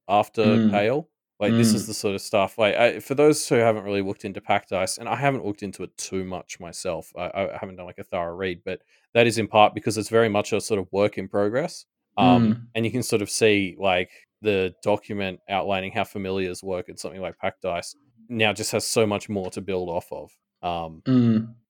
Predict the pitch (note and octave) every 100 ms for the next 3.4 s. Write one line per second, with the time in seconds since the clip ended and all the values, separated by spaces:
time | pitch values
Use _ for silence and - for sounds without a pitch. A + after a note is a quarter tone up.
0 | _ A#2 A#2+ C#3 B2 A#2 G2+ F#2 F#2 F2
1 | F#2 F2 E2+ F2 - _ _ G2+ F#2 G#2
2 | F2+ F2+ F2+ F2 F2 E2 D#3 E3 - -
3 | E3+ D#3+ -